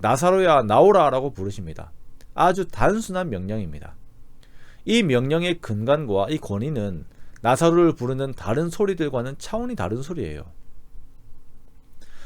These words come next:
죽은 나사로를 흔들면서 "나사로야, 일어나, 죽으면 어떡해?" 라고 울부짖는 누이들의 말과 다르죠.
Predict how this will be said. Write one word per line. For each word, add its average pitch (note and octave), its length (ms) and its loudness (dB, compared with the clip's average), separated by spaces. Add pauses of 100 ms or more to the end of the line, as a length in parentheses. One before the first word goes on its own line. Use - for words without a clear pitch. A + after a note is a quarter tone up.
(120)
죽은 E3+ 320 2
나사로를 C3+ 400 4
흔들면서 C3 560 2
"나사로야, E3 480 4
일어나, F3 320 0
죽으면 F3 340 0
어떡해?" F#3 360 2
라고 D3+ 200 0
울부짖는 D3 640 -4
누이들의 C#3 480 -2
말과 F2+ 320 -4
다르죠. G2 480 -8